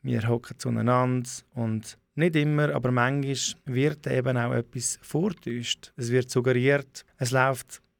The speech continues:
alles, es ist gut. Aber wie es eigentlich daheim richtig aussieht, das wird in diesen Zeiten nicht so gern gezeigt. Harmonisch, lustig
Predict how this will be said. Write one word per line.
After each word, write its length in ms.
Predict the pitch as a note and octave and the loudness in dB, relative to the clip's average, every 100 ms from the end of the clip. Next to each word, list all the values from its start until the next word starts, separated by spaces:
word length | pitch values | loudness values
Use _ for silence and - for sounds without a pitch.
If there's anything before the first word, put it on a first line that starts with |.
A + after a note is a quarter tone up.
| - | 0
alles, 560 | B2+ C#3 C#3+ - - | 2 4 0 -4 -8
es 140 | - B2 | -6 -4
ist 160 | A#2 | -4
gut. 520 | - A#2+ A#2 - - _ _ _ | -6 -4 -4 -8 -20 _ _ _
Aber 320 | B2+ A#2+ A#2+ | 2 2 2
wie 80 | B2 | -2
es 160 | - - | -4 -4
eigentlich 680 | B2+ C#3+ F3 E3+ E3+ D#3 | 0 2 0 -4 -4 -6
daheim 420 | - C3+ B2+ B2 B2 | -4 -2 2 2 2
richtig 320 | E3 - D#3+ | 0 -2 -2
aussieht, 720 | F3 E3+ - D3+ D3+ D#3 - _ | -2 -2 -4 -2 -2 -4 -16 _
das 460 | D3 D3 F#3+ F3 | -2 0 0 -4
wird 140 | E3 D3 | -4 -4
in 80 | C#3 | -2
diesen 220 | C#3+ C#3 | -2 -2
Zeiten 500 | - C3+ B2+ C#3 B2 - | -6 -8 -4 -4 -4 -6
nicht 200 | B2 A#2 | -4 -4
so 100 | - | -6
gern 200 | A#2 A2+ | -6 -6
gezeigt. 480 | A#2 - - G#2+ - _ _ _ | -6 -6 -10 -10 -16 _ _ _
Harmonisch, 680 | - A2+ A2 A#2 B2+ B2 - | -4 -2 2 2 2 0 -2
lustig 480 | B2+ C3+ - C3 | -2 -2 -4 -6